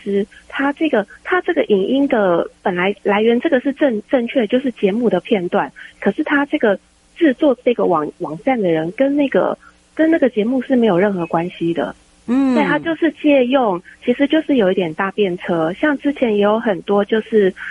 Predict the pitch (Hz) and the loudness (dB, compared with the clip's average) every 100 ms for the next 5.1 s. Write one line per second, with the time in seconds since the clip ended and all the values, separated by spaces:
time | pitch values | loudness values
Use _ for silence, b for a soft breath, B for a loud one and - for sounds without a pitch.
0 | B 202 180 156 - 214 202 196 202 b | B 0 0 0 0 2 4 2 -2 b
1 | b 202 170 214 233 - 247 254 214 - | b -4 0 0 0 -2 0 0 0 -6
2 | _ 247 - 240 220 196 196 175 175 185 | _ -6 0 0 2 2 2 0 -2 -2
3 | 190 180 175 214 226 175 247 226 220 214 | 0 0 0 2 2 2 0 0 0 0
4 | 202 175 156 - 208 185 156 196 214 156 | 0 0 -2 -2 -2 0 -4 -2 -2 -2
5 | - | -4